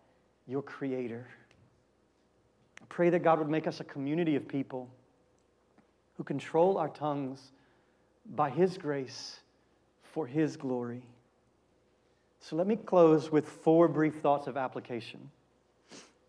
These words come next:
all sur-, surrounding just how badly we need God's grace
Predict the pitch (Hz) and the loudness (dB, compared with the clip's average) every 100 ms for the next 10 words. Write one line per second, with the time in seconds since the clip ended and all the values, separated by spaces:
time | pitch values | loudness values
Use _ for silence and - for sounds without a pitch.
0 | _ - 160 190 190 185 190 190 - - | _ 6 10 10 8 2 0 -4 -14 -4
1 | 175 165 156 147 139 139 123 139 - 143 | 0 2 2 0 -2 -4 -4 -4 -2 -2
2 | 123 135 135 131 120 123 120 120 120 131 | 2 2 2 -2 -4 -6 -6 -6 -6 -6
3 | 120 98 101 113 113 117 | -8 -8 -10 -10 -10 -14